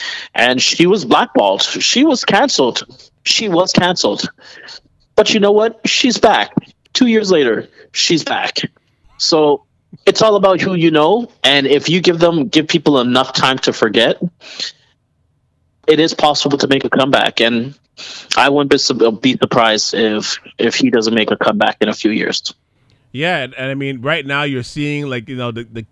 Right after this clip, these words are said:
Speaker 2: the, the cult, the, the cancel culture modus is in full effect. You're seeing it already in terms of, uh,
Speaker 1: Mm-hmm.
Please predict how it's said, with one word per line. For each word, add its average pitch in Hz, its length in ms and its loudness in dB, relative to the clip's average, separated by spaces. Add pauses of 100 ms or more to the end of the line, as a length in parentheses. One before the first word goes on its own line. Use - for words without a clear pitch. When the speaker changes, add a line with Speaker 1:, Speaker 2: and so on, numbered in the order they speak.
Speaker 2:
the, 110 260 -8
the 101 140 -12
cult, 131 320 -10
the, 113 140 -8
the 101 120 -14
cancel 143 380 -8
culture 147 340 -6
modus 131 340 -8
is 120 80 -14
in 120 100 -10
full 127 200 -10
effect. 113 340 -10
You're 107 80 -14
seeing 127 240 -10
it 123 80 -10
already 120 340 -8
in 110 80 -14
terms 117 360 -14
of, 107 280 -12
uh, 107 160 -8
Speaker 1:
Mm-hmm. 135 280 2